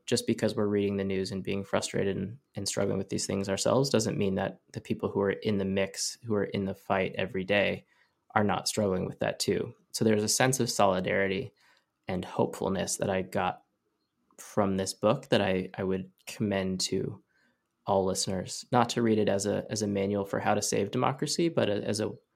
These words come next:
reminder of why we fight for it, and a reminder that there are lots of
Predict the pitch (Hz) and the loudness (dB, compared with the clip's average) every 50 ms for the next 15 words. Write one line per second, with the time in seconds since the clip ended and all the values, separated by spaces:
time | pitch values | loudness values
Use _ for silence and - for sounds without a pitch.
0 | _ _ _ _ _ _ _ 120 120 107 107 98 95 98 98 98 95 95 98 98 | _ _ _ _ _ _ _ 2 4 4 4 4 4 2 2 2 0 0 2 2
1 | 98 95 95 95 92 95 95 98 - - - _ - - 98 98 - - - 135 | 2 2 2 2 0 0 -2 -4 -6 -10 -16 _ -4 -2 0 0 0 0 0 2
2 | 160 170 160 131 113 107 101 98 95 92 - _ _ _ - 113 110 101 98 98 | 2 2 2 2 0 0 0 -2 -4 -6 -8 _ _ _ -2 0 2 2 2 2
3 | 98 101 104 101 95 - - 101 101 98 98 98 98 95 95 - - - - - | 2 2 2 2 0 0 -2 -2 0 0 0 0 0 0 -2 -2 -4 -6 -6 -8
4 | - | -10